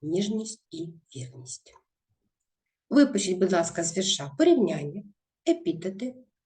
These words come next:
метафори, персоніфікацію, а потім себе перевірте. Яку ж підкову знайшла дівчинка? Як ви думаєте, підкову оберіг, підкову подарунок чи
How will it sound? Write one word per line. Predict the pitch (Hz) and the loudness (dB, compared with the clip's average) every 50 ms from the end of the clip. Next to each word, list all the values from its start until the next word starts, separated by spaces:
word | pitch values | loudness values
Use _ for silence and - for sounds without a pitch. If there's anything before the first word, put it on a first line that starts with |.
| _ | _
метафори, | - 330 359 359 - 214 170 156 160 - 190 202 226 262 277 - - _ _ _ _ _ _ _ _ | 4 4 4 4 0 -2 -4 -4 -4 -4 -6 -4 -4 -6 -8 -10 -16 _ _ _ _ _ _ _ _
персоніфікацію, | 320 311 294 - - 220 190 190 202 175 170 165 - 135 131 127 127 - - - - _ _ _ _ _ _ _ _ _ _ _ _ _ - | 2 2 2 2 0 -2 -2 -2 -4 -6 -8 -8 -8 -8 -8 -10 -10 -12 -14 -14 -16 _ _ _ _ _ _ _ _ _ _ _ _ _ -18
а | - - | -18 -18
потім | - - - 156 - 285 349 370 | -12 -6 -4 -4 -2 0 0 -2
себе | 359 - - 214 143 135 131 127 127 - - _ _ _ _ _ _ | -2 -2 -6 -10 -10 -10 -12 -12 -14 -14 -20 _ _ _ _ _ _
перевірте. | - 147 - - - 247 330 359 349 190 180 175 190 185 - - - - 190 180 185 185 - _ _ _ _ _ _ _ _ _ _ _ _ _ _ _ _ _ _ _ _ _ _ _ _ _ _ _ _ _ _ _ _ _ _ _ _ _ _ _ _ _ _ _ _ _ _ _ _ _ _ _ _ _ _ _ _ _ _ _ _ _ _ _ _ _ - - - - - - - - - - - - _ | -10 -8 -6 -4 -2 -2 -2 -2 -2 -4 -2 -2 -2 -2 -4 -8 -14 -14 -14 -14 -14 -16 -20 _ _ _ _ _ _ _ _ _ _ _ _ _ _ _ _ _ _ _ _ _ _ _ _ _ _ _ _ _ _ _ _ _ _ _ _ _ _ _ _ _ _ _ _ _ _ _ _ _ _ _ _ _ _ _ _ _ _ _ _ _ _ _ _ _ -20 -20 -20 -20 -20 -20 -20 -20 -20 -20 -20 -4 _
Яку | - 214 - - 427 440 | 0 0 4 6 4 4
ж | 453 - | 4 2
підкову | - - - - 302 302 277 285 | -4 -6 0 4 6 8 8 8
знайшла | 277 233 233 240 240 - - 233 240 240 | 6 6 6 4 4 4 2 2 4 4
дівчинка? | - - - 170 - - - - 135 - - 196 | 2 2 0 -2 0 -2 -4 -4 -4 -4 -2 0
Як | 214 220 208 214 | 0 0 0 0
ви | 190 190 | -2 0
думаєте, | 160 175 170 160 151 156 - 190 196 | 2 4 4 4 4 2 0 -4 -4
підкову | - 208 202 - - 427 427 349 277 | -4 -6 -4 2 4 6 8 8 8
оберіг, | 233 185 - 185 190 185 202 247 320 311 - - - | 6 6 4 4 4 6 8 8 6 6 4 -2 -12
підкову | - - - 302 339 330 311 247 - | -16 -2 4 6 8 8 6 6 2
подарунок | - 190 147 175 175 202 262 330 359 339 320 330 - - | -2 -2 -2 0 2 4 8 10 10 10 10 8 4 -4
чи | - - 302 311 320 320 - | -4 0 2 2 2 0 -2